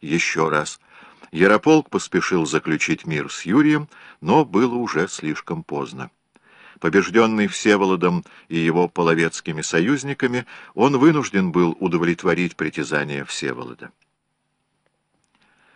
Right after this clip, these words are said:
Как только переяславская проблема была решена,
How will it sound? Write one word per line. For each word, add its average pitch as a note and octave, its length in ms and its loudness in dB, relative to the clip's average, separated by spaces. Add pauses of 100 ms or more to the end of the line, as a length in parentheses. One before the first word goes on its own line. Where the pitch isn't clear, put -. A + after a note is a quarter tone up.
(440)
Как - 220 2
только E3 440 6
переяславская A#2 840 2
проблема G2+ 500 2
была F2 260 2
решена, F#2 520 0